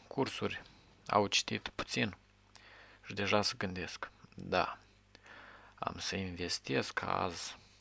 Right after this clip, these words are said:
o mie de dolari și peste jumătate de an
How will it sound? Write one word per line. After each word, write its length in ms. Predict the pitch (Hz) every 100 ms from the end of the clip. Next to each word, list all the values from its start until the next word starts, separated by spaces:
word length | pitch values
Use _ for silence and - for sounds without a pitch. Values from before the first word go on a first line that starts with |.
| - - - - - - - -
o 160 | 120 95
mie 300 | 90 95 90
de 140 | 82
dolari 640 | 87 - 90 104 135 127 - - - - - _ - - - - - - - -
și 160 | - - - _
peste 300 | - - -
jumătate 640 | 95 101 95 101 120 110 98
de 160 | 104
an 300 | 123 139 120